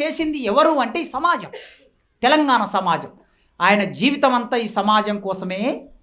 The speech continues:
కేటాయించాడు, ఈ సమాజం కోసమే తన సమయాన్ని ఇచ్చాడు, జైలు జీవితాన్ని అనుభవించాడు. తర్వాతి కాలంలో సినిమా రచయితగా మారాడు. ఎంత అద్భుతమైన సినిమా పాటలు రాశాడో, సినిమా పాటల మీద కూడా పరిశోధనలు జరిగాయి.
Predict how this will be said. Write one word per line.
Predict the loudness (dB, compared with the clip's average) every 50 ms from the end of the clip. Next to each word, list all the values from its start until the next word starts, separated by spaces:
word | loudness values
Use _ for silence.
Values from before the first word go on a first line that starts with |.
| _ -4
కేటాయించాడు, | -2 -2 0 0 -2 -4 -4 -6 -10 -10 -10 -12 -12 -16 _ _ _ _ _ _ _ _ -4 -2
ఈ | 0 0
సమాజం | 2 4 6 6 6 6 6 6 6 4 4
కోసమే | 4 4 4 4 4 2 4 2 2 2 2 0
తన | 0 0
సమయాన్ని | 0 0 0 0 0 0 0 -2 -2 -2 -4
ఇచ్చాడు, | -6 -4 0 0 2 2 0 -4 -12 -20 _ _ _ _ _ _ -8
జైలు | 0 4 6 6 6 4
జీవితాన్ని | 2 0 -2 -2 -2 -2 -2 0 0 0
అనుభవించాడు. | 2 4 4 4 4 2 -2 -2 0 0 0 0 -2 -6 -16 _ _ _ _ _ _ -20 -10 -2
తర్వాతి | 0 2 4 6 6 6 6 4 4
కాలంలో | 4 6 6 6 6 6 6 4 2
సినిమా | 2 0 -2 0 2 4 6 6
రచయితగా | 6 6 4 4 0 -2 0 0 0 0 2
మారాడు. | 2 2 2 2 0 -2 -4 -6 -8 -16 _ _ _ _ _ _ _ _ -8
ఎంత | -2 0 0 0 4 4 4
అద్భుతమైన | 4 4 2 0 4 4 6 6 6 4 4
సినిమా | 2 2 0 2 4 4 4
పాటలు | 4 4 2 2 2 0 0
రాశాడో, | 2 2 2 2 2 0 0 0 0 -2 -6 -8 -10 _ _ _
సినిమా | -6 -4 -2 2 4 4 4
పాటల | 4 4 4 4 4 4 2 2 2
మీద | 2 2 0
కూడా | 2 2 2 0
పరిశోధనలు | 2 2 0 0 2 2 0 2 2 0
జరిగాయి. | -2 0 0 0 2 2 2 2 2 0 -4 -8